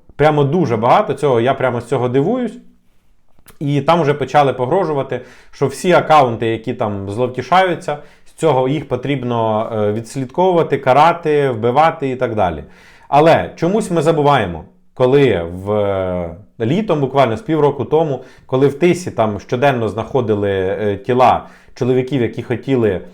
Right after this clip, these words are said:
втікти за кордон, то чомусь не було жодної жалоби. Їх називали баклажанами і казали, що їм так і треба.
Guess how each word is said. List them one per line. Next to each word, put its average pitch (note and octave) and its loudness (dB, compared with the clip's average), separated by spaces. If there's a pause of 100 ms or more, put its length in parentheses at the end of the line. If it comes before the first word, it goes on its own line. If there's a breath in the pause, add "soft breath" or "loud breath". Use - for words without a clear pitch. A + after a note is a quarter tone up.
(220 loud breath)
втікти C3+ -2
за A#2+ 0
кордон, F#3+ -2 (360 soft breath)
то B2+ 4
чомусь D#3 -2
не C#3 0
було D3+ 0
жодної D3+ 0
жалоби. A#2+ 0
Їх C#3 -8
називали A#2+ 0
баклажанами A#2+ -2
і - -4
казали, B2 0
що B2 -6
їм C3 -4
так A#2 -6
і A2+ -6
треба. G2 -2